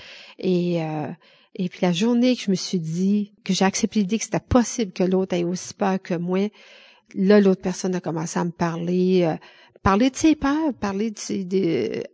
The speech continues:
de, de ce qu'il vivait. Puis c'est, j'aurais jamais, jamais pensé que l'autre avait peur comme ça. Parce qu'avant ça, tant que ses peurs, euh, me faisaient, moi, ramper, ben lui, ça,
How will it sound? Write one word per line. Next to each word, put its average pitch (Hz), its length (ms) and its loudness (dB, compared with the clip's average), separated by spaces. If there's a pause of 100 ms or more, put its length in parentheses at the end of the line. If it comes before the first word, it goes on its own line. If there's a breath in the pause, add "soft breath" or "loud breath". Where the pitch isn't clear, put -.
(220)
de, 170 380 -8
de 185 160 -6
ce - 140 -8
qu'il 240 140 -6
vivait. 247 400 2
Puis - 180 -6
c'est, 165 400 -6 (300 soft breath)
j'aurais 180 380 2
jamais, 233 520 2
jamais 185 240 -2
pensé 165 400 -8
que 180 140 -6
l'autre 175 180 -4
avait 160 180 -4
peur 165 220 -6
comme 156 160 -8
ça. 233 220 -6 (260 loud breath)
Parce 180 140 -6
qu'avant 214 240 0
ça, 277 160 -2
tant 285 260 4
que 247 220 2
ses 190 300 -2
peurs, 233 360 2 (580 loud breath)
euh, - 360 -8
me 185 160 2
faisaient, 185 420 0
moi, 190 380 0
ramper, 269 520 -2 (280 soft breath)
ben 170 160 0
lui, 254 160 0
ça, 170 400 -4